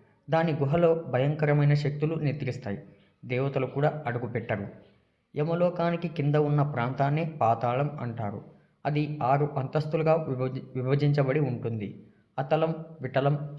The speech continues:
సుతలం, తలాతం, మహాతలం, పాతాళం. ప్రతి అంతస్తులో ఒక వేరు రాజ్యం, ఒక వేరు తత్వం. అక్కడ సమయం ఆగిపోతుంది, ప్రాణం కదలదు.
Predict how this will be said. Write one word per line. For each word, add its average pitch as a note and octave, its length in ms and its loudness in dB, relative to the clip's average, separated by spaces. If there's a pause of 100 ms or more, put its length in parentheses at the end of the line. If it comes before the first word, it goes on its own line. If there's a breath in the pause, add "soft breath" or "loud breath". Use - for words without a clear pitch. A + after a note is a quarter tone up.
సుతలం, C3+ 480 0 (120)
తలాతం, B2+ 520 2 (300)
మహాతలం, C3 720 -2
పాతాళం. G#2 480 0 (560 soft breath)
ప్రతి C#3+ 400 -2
అంతస్తులో D3+ 560 2
ఒక D3 300 -2
వేరు C3 360 2
రాజ్యం, C3 400 2
ఒక B2+ 180 -6
వేరు A#2+ 280 -2
తత్వం. A2+ 460 -8 (540 soft breath)
అక్కడ D3 380 0
సమయం D3 480 0
ఆగిపోతుంది, C3 680 0
ప్రాణం B2 580 0 (100)
కదలదు. G#2+ 420 -2